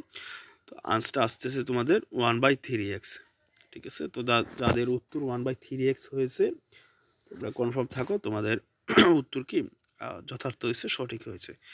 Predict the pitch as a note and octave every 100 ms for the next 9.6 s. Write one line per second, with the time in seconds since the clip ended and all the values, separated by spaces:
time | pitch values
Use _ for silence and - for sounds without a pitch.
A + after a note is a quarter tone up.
0 | - - - _ - - C3+ A#2+ C#3 -
1 | B2+ B2+ E3 - - G2+ - B2+ C3 -
2 | A#2+ A2 F#2+ - - C#4 G3+ - - -
3 | _ _ _ - E2+ D#2+ - E2 A#2+ -
4 | - - B2+ C#3 C3 A2+ G#2+ G#2 G2+ -
5 | G2+ G#2+ F#2 - _ - F2+ - A#2+ A#2+
6 | A#2 A2+ - - A2 G#2+ C#3+ A3 - -
7 | - - _ _ - B2 A#2+ C3 B2+ B2+
8 | B2 A#2 G#2+ - - - C3+ B3+ _ _
9 | _ G#2+ - C3 C#3